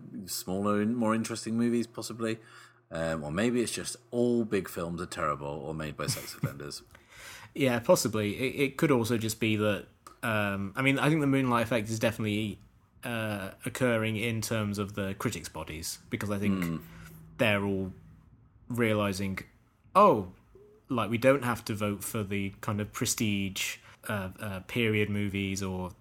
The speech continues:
Speaker 2: things that are about, you know, just kinda, like, actor showcases for someone who's like, 'Oh, I've put on a fat suit,' or, 'Oh, I've,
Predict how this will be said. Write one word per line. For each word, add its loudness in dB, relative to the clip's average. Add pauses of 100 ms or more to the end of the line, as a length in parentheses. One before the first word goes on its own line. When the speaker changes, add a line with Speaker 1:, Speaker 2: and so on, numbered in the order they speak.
Speaker 2:
things -2
that 0
are -2
about, -4 (600)
you -2
know, -4 (280)
just -6
kinda, -2
like, -6
actor -2
showcases 0
for -4
someone -2
who's -6
like, -4
'Oh, 6
I've 4
put -2
on 0
a -2
fat 2
suit,' -4
or, -4
'Oh, 8
I've, 4